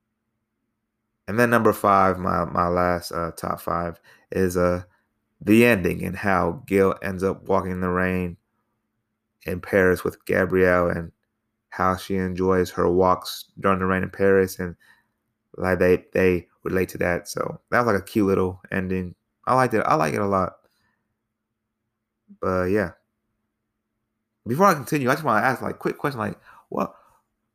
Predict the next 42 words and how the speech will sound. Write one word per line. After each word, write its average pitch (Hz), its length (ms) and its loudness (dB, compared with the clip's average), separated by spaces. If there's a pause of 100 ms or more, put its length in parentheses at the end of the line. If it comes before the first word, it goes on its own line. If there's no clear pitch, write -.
(180)
something 175 220 2
to 104 40 -4
think 139 160 0
about, 101 280 2
like, 95 300 0 (1000)
what 170 180 -2
era 175 160 2
would 135 120 0
you 143 100 -2
guys 101 120 -4
like 101 80 -10
to - 60 -20
travel 92 400 -4
in? 90 260 -6 (680)
And 123 100 -2
if 127 120 -2
you 151 80 -10
fell 156 280 2
in 110 100 -2
love 127 360 4
with 98 180 -4
somebody 110 340 0
in 101 80 -4
that 98 260 0
era, 90 320 -2 (600)
would 98 180 -4
you, 127 280 0 (320)
would - 140 -6
you 135 80 0
really 123 140 2
stay 107 300 -2
in 131 80 -2
that 135 140 0
era, 143 380 -2
or 98 80 0
would 101 120 -2
you 104 100 -4
wanna 104 160 0
go, 101 220 -4
come 107 240 -6
back 101 160 -2
home? 120 340 -4